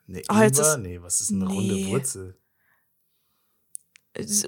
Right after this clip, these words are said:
Speaker 2: sieht so ähnlich aus wie ein Kohlrabi, nur in groß. Doch, eine Selleriewurzel, oder?
Speaker 1: Ja,
Speaker 2: Ist doch
Speaker 1: ich glaub
Speaker 2: eine
Speaker 1: schon.
Speaker 2: Selleriewurzel. Genau, eine Selleriewurzel.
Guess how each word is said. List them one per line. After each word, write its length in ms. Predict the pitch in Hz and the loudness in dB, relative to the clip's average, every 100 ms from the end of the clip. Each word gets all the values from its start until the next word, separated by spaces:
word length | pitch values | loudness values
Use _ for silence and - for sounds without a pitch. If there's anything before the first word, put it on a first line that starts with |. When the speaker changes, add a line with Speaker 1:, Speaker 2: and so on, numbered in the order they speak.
| - | -2
Speaker 2:
sieht 240 | 208 247 247 | 0 0 2
so 80 | 269 | 2
ähnlich 380 | 254 349 359 - | 2 2 2 6
aus 180 | 320 - | 6 4
wie 40 | |
ein 140 | 302 269 | 0 2
Kohlrabi, 720 | 254 247 214 240 339 339 339 | 6 8 10 8 8 4 2
nur 280 | 277 277 339 | 2 4 2
in 100 | 330 | 0
groß. 600 | - 220 220 185 - - _ _ _ _ _ _ _ _ - | -4 2 4 2 -2 -6 _ _ _ _ _ _ _ _ 2
Doch, 160 | 370 | 2
eine 120 | 311 247 | 6 6
Selleriewurzel, 840 | 311 359 247 226 196 190 190 185 | 10 10 10 6 4 4 2 -2
oder? 280 | 170 180 262 480 - _ _ _ _ _ _ | -2 4 6 6 2 _ _ _ _ _ _
Speaker 1:
Ja, 180 | 165 143 | 4 6
Speaker 2:
Ist 80 | - | 8
doch 100 | 247 | 8
Speaker 1:
ich 20 | |
glaub 40 | |
Speaker 2:
eine 100 | 226 214 | 8 6
Speaker 1:
schon. 160 | 202 | 4
Speaker 2:
Selleriewurzel. 720 | 202 196 196 190 185 - 185 - - | 2 0 -2 -2 -2 -2 -4 -8 4
Genau, 240 | 247 233 190 | 8 10 8
eine 260 | 190 196 | 6 2
Selleriewurzel. 880 | 202 214 233 247 233 240 233 240 233 | 2 2 4 2 4 2 4 2 0